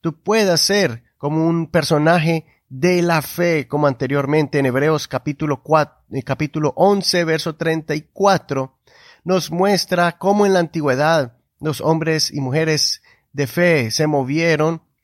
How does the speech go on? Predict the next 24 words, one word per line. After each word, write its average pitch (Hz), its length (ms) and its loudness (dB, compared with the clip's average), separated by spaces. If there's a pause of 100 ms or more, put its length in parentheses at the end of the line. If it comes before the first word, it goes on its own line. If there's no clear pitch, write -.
(100)
sin 151 320 -2
temor 143 460 2
alguno, 135 580 -2
con 160 200 0
valentía 151 640 0
y 175 80 -2
con 160 360 -2
determinación. 165 1700 0 (380)
Tomaron 147 400 2
la 151 100 4
iniciativa. 147 1040 -2 (500)
Mira 175 200 2
lo 180 100 2
que 165 140 0
dice 165 400 2
Hebreos 143 340 0
once 139 220 -4
treinta 147 240 -4
y 135 40 -4
cuatro. - 380 -4 (720)
"Ellos 220 300 -2
apagaron 196 440 2
fuegos 208 520 2
impetuosos, 226 1300 0